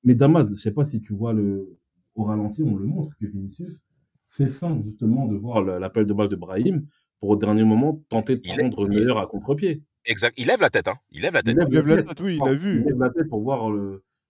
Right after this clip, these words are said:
Speaker 1: pour, pour, entre guillemets, pour, euh, pour, c'est comme une feinte en fait ce qu'il fait. Il lève la tête, mais je pense qu'au fond de lui, il sait qu'il veut ajuster Neuer.
Speaker 2: Je
Speaker 1: Il
Speaker 2: pense
Speaker 1: lève la
Speaker 2: aussi.
Speaker 1: tête et il tente, euh, il tente une, un fra-, un tir angle fermé sur Neuer.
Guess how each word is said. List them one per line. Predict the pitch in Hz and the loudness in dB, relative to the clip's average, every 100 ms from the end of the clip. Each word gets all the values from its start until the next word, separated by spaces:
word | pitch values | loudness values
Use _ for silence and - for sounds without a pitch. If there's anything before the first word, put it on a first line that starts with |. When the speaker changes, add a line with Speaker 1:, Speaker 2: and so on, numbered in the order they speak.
| _ | _
Speaker 1:
pour, | 101 - | -12 -10
pour, | 101 90 | -10 -10
entre | 101 110 | -8 -6
guillemets, | 104 123 - | -4 -2 -4
pour, | - 98 | -4 -2
euh, | 92 90 92 | 0 -2 -6
pour, | 85 _ 73 _ _ - | -12 _ -20 _ _ -20
c'est | - 110 | -14 -2
comme | 117 | 2
une | 120 123 | 4 4
feinte | - 294 | 2 2
en | 147 | -2
fait | 104 | -4
ce | |
qu'il | - - | -6 -2
fait. | 98 | 0
Il | |
lève | 101 107 | 2 2
la | 107 | 0
tête, | 104 107 | 0 0
mais | 107 104 - - | 2 2 0 -16
je | - | -10
pense | - 160 | -4 -4
qu'au | 110 | 0
fond | 123 | 0
de | |
lui, | 160 | 2
il | 151 | 2
sait | 202 220 | 2 0
qu'il | 131 | 2
veut | 123 | 2
ajuster | 110 104 - 113 | 2 0 -4 -2
Neuer. | 104 104 92 - _ _ _ - | 0 0 0 -6 _ _ _ -8
Speaker 2:
Je | |
Speaker 1:
Il | 104 | 0
Speaker 2:
pense | 104 | 0
Speaker 1:
lève | 98 | 2
la | 95 | 0
Speaker 2:
aussi. | |
Speaker 1:
tête | 165 196 - _ | 2 0 -2 _
et | 104 | 0
il | 107 | 0
tente, | 104 135 110 | 2 0 2
euh, | 101 101 95 92 | 2 2 0 -4
il | 95 | -4
tente | 120 110 | -4 -4
une, | 98 | -6
un | 90 | -10
fra-, | 92 - 104 98 | -10 -6 -4 -4
un | |
tir | - 110 - | -6 -6 -6
angle | 101 92 | -8 -8
fermé | 98 92 | -10 -10
sur | 92 92 | -10 -10
Neuer. | 87 131 | -6 -4